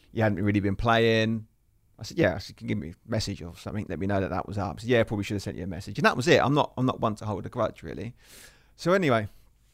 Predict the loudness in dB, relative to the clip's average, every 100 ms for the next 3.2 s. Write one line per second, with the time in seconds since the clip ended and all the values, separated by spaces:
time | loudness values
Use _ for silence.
0 | _ -12 0 2 6 4 4 4 4 2
1 | 2 4 4 2 -2 0 6 6 4 2
2 | 2 0 -2 -2 -2 0 -2 -2 -8 -4
3 | -4